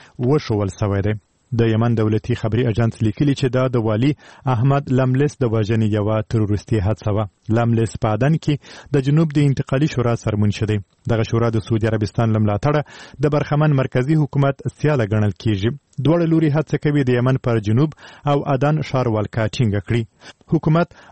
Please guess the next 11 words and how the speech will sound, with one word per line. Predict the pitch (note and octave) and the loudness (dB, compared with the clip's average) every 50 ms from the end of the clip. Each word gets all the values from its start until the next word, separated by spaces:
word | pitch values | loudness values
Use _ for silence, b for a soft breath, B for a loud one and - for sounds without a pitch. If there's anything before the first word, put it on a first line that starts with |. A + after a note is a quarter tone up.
| B D#3 | B -2
او | D3+ D#3 C#3+ D3+ | 0 0 2 0
د | D3 C3+ | 0 2
جنوب | B2+ C#3 C#3+ D3 C#3+ - | 2 2 2 2 0 0
انتقالي | C#3 C3 B2+ - C3 - - A2+ A2+ A#2+ - | 0 0 0 0 -2 -4 -2 -2 0 0 0
شورا | A#2+ G#2+ A2+ A#2 A#2 | 0 0 0 0 0
چې | - - A2 | 0 -2 -2
د | A2 G#2+ - | -2 -2 0
سعودي | - A#2 A2 G#2+ A2+ | 0 0 2 2 0
عربستان | A2 G#2+ A2 G2+ - - A#2+ A2+ G2+ | 0 0 -2 -2 -2 0 -2 0 0
په | - G#2+ | 0 0
مشرۍ | G#2+ G2+ - A#2 A#2+ D3+ | 0 0 0 0 0 0